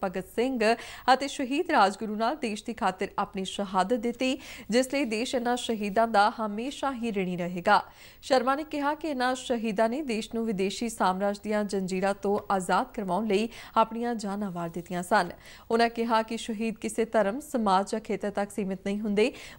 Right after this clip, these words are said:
ਬਲਕਿ ਉਹ ਪੂਰੇ ਦੇਸ਼ ਦਾ ਮਾਣ ਹੁੰਦੇ ਨੇ ਅਤੇ ਆਉਣ ਵਾਲੀਆਂ ਪੀੜ੍ਹੀਆਂ ਲਈ ਪ੍ਰੇਰਨਾ ਸਰੋਤ ਹੁੰਦੇ ਨੇ। ਉਨ੍ਹਾਂ ਕਿਹਾ ਕਿ ਸਾਡੇ ਮਹਾਨ ਸੁਤੰਤਰਤਾ ਸੈਨਾਨੀਆਂ ਨੇ ਦੇਸ਼ ਅਤੇ ਆਉਣ ਵਾਲੀਆਂ ਪੀੜ੍ਹੀਆਂ ਦੀ ਬਿਹਤਰੀ ਲਈ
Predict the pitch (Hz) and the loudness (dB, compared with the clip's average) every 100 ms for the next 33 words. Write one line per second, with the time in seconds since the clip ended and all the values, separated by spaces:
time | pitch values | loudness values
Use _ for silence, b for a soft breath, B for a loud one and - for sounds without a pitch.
0 | 233 233 233 247 247 277 370 240 220 226 | 4 4 4 -4 -2 -4 -2 -4 -2 -2
1 | 226 196 196 202 196 202 339 285 208 196 | 0 0 0 -2 -2 0 -2 2 2 2
2 | 202 208 208 208 202 214 214 220 226 196 | 0 0 -2 0 -2 0 0 0 0 0
3 | 185 202 220 - 190 - 170 180 214 - | 0 -2 -2 -4 -4 -4 -2 2 2 0
4 | B B B 226 233 233 240 240 226 226 | B B B 2 4 4 0 2 0 0
5 | 233 208 202 220 226 208 208 226 - 214 | 2 2 2 -4 -2 0 0 0 -4 0
6 | 202 202 208 208 214 196 180 202 233 226 | 0 0 2 0 2 2 2 2 0 0
7 | 269 330 226 208 208 214 - 196 196 196 | -2 0 0 0 -2 -2 0 0 2 0
8 | 190 185 196 196 202 202 180 180 220 226 | 0 0 0 2 0 2 2 0 0 4
9 | 208 226 | 4 4